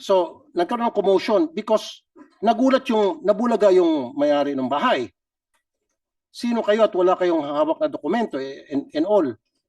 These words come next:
At nakabonet kayo. So, pumalag, natural, Mister Chair, kahit na ikaw,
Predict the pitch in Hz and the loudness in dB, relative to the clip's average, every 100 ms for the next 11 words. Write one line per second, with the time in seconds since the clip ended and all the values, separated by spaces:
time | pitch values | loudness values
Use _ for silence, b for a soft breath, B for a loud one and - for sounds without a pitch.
0 | _ 311 370 381 185 320 330 320 190 220 | _ -6 -4 -4 -2 2 2 0 0 0
1 | 160 - - 262 240 262 190 190 220 233 | 0 -2 0 0 2 2 2 0 0 0
2 | 196 180 - 170 220 180 339 311 - 220 | 0 -4 -8 -8 -6 -6 -8 -6 -2 -2